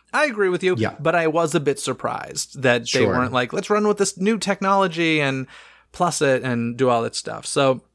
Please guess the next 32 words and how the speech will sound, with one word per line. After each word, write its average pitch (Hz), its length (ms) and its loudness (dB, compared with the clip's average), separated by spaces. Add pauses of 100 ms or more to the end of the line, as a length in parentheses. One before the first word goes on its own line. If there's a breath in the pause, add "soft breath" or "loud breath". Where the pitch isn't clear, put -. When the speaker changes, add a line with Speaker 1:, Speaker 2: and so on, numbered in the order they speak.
(120)
Speaker 1:
somebody 151 300 2
made 160 160 2
the 165 80 2
right 165 140 4
decision, 120 540 -6
uh, - 20 -2
at 127 220 2
least 131 200 -2
in 143 60 2
our 143 140 4
opinions. 120 560 -8 (460 loud breath)
So 175 300 0
we're 175 180 0
in 208 180 0
that 208 180 0
Speaker 2:
<laughs> - 20 -2
Speaker 1:
mine. 180 400 2
Then 185 240 -2
we 247 220 0
see 233 180 0
the 233 100 0
vultures 180 560 -2
into 175 160 -4
the 160 80 -6
castle. 143 460 0
This 147 180 -2
is 185 100 -4
from 175 180 0
the 160 100 2
original 151 400 0
attraction. 127 800 0
And, 120 600 -2